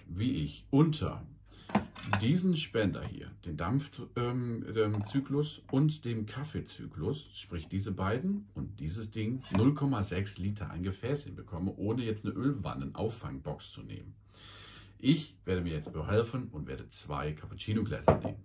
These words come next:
Okay, das sollte auch funktionieren. Gut, also etwas zum Auffangen drunter. Im Notfall habt ihr ja auch noch hier unten die Auffangbox unten drunter.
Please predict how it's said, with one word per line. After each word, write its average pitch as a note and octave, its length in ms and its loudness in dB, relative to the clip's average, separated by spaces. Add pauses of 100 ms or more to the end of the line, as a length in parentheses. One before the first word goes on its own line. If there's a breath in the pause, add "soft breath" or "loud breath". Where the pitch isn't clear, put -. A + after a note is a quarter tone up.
(180)
Okay, B2 520 0 (180)
das E2 220 -6
sollte D2+ 260 -6
auch D#2 160 -2
funktionieren. - 640 -14 (960 loud breath)
Gut, G#2 340 2 (120)
also F#2 260 2
etwas C3 320 0
zum C#3+ 140 0
Auffangen F3 480 0
drunter. F3 420 -2
Im G2+ 80 2
Notfall F#2+ 380 2
habt G2+ 180 -2
ihr F#2 60 0
ja F2 160 -2
auch D#2+ 160 -2
noch F2+ 220 0
hier E2+ 280 -2
unten E2+ 420 -4 (320 loud breath)
die D#2+ 180 -4
Auffangbox - 880 -6 (240 soft breath)
unten D3 560 -2
drunter. - 400 -8